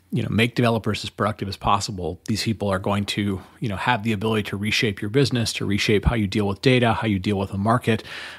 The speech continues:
how you expose your business to the world and so forth. Um, and yet, you know, we keep coming back to this idea of, of building platforms. And it's, you know, it's kind of curious to me. I, I was reading some follow-ups from, from, uh, KubeCon,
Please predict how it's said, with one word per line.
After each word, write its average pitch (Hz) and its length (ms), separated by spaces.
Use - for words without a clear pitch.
how 131 100
you 113 160
expose 113 520
your 117 100
business 110 480
to 113 140
the 101 80
world 123 380
and 104 100
so 107 160
forth. 113 300
Um, 113 500
and 123 160
yet, 113 400
you 160 80
know, 120 60
we 110 100
keep 135 180
coming 120 220
back 107 220
to - 40
this 104 160
idea 98 340
of, 95 120
of 107 160
building 101 300
platforms. 123 540
And 127 80
it's, - 300
you 160 60
know, 147 40
it's 123 100
kind 196 180
of - 60
curious 165 260
to 131 80
me. 123 100
I, 110 160
I 123 60
was 120 180
reading 143 400
some - 200
follow-ups 127 460
from, 110 280
from, 107 400
uh, - 120
KubeCon, 139 600